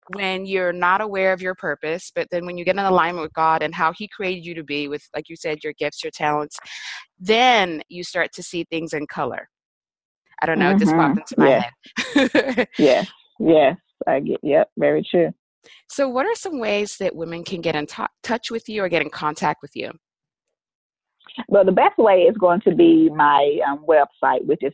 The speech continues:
Speaker 2: Oh So You Coaching, and it's just, that's how it sounds, Oh So You Coaching. Um, one of the things that I just created, which I've been getting really good reviews, is I have a course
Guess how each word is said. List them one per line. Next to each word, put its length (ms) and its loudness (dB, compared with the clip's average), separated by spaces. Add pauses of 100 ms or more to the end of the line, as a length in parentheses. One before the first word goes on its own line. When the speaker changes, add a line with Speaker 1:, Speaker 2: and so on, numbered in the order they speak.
Speaker 2:
Oh 240 4
So 100 6
You 320 2
Coaching, 640 0
and 160 -2
it's 160 0
just, 220 2 (200)
that's 180 2
how 140 4
it 140 0
sounds, 360 0
Oh 160 4
So 80 2
You 160 4
Coaching. 440 -2 (380)
Um, 260 4
one 200 2
of 80 0
the 20 -20
things 220 0
that 100 2
I 80 2
just 240 -2 (140)
created, 480 -2
which 220 -2 (100)
I've 180 0
been 160 -4
getting 300 -6
really 220 2
good 200 2
reviews, 560 2
is 180 4
I 120 2
have 180 -2
a 60 0
course 360 0